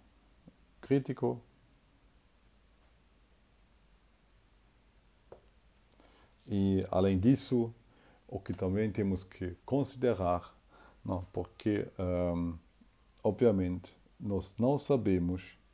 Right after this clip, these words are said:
o que acontece de fato se vocês estão aqui, não, ah, na fronteira e, eh, determine os valores na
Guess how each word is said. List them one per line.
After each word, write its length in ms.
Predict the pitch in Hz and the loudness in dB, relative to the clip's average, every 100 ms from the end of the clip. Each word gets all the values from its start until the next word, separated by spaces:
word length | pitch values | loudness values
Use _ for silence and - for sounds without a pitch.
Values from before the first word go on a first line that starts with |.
| _ - - _ _ _ | _ -20 -20 _ _ _
o 100 | - | -14
que 100 | 95 | -4
acontece 680 | 117 - 117 - 95 - 104 - | -2 -2 -2 2 0 0 -8 -2
de 180 | 117 120 | 2 2
fato 600 | - 92 92 - 104 - _ | 2 0 0 -4 -8 -8 _
se 240 | - - 110 | -12 0 0
vocês 600 | 95 - 104 104 - - _ - | 0 -2 -2 -2 -2 -10 _ -20
estão 420 | - - 98 101 | -8 -4 -2 -2
aqui, 440 | 92 - 98 95 92 - _ _ _ _ - _ _ _ _ _ - | -6 -4 -4 -4 -6 -16 _ _ _ _ -20 _ _ _ _ _ -8
não, 320 | 110 113 110 - - - | -4 -4 -8 -16 -20 -8
ah, 220 | 101 87 | -4 -2
na 140 | 82 78 | -4 -6
fronteira 680 | - 78 - 139 113 113 113 - - - - - | -8 -2 4 4 4 -2 -4 -16 -20 -20 -20 -4
e, 220 | 98 98 | 0 4
eh, 220 | 92 95 | 4 4
determine 840 | 90 113 117 120 104 95 92 90 87 - _ _ _ _ _ _ _ _ _ _ _ _ _ _ _ _ _ _ - - - - _ | 4 4 6 6 4 2 0 -2 -8 -16 _ _ _ _ _ _ _ _ _ _ _ _ _ _ _ _ _ _ -20 -20 -20 -20 _
os 220 | - 135 - | 6 6 6
valores 720 | 120 104 90 85 85 - - _ _ _ _ _ _ _ _ _ _ _ _ - _ _ _ - _ _ _ - | 4 2 2 0 -2 -6 -18 _ _ _ _ _ _ _ _ _ _ _ _ -20 _ _ _ -20 _ _ _ -6
na 420 | 92 90 87 | -2 -2 -4